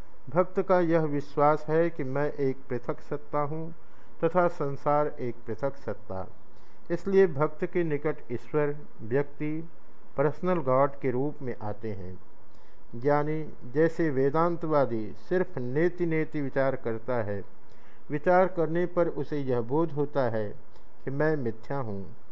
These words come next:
संसार भी मिथ्या, स्वप्नवत है। ज्ञानी ब्रह्म को बोध रूप देखता है, परंतु वे क्या हैं, यह मुँह से नहीं कह सकता।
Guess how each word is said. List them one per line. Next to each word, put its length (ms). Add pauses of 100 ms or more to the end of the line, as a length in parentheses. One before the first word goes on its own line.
(340)
संसार 580
भी 200
मिथ्या, 640
स्वप्नवत 840
है। 260 (560)
ज्ञानी 400
ब्रह्म 420
को 280
बोध 380
रूप 320
देखता 440
है, 240 (560)
परंतु 320
वे 200
क्या 260
हैं, 280
यह 180
मुँह 220
से 200
नहीं 260
कह 180
सकता। 500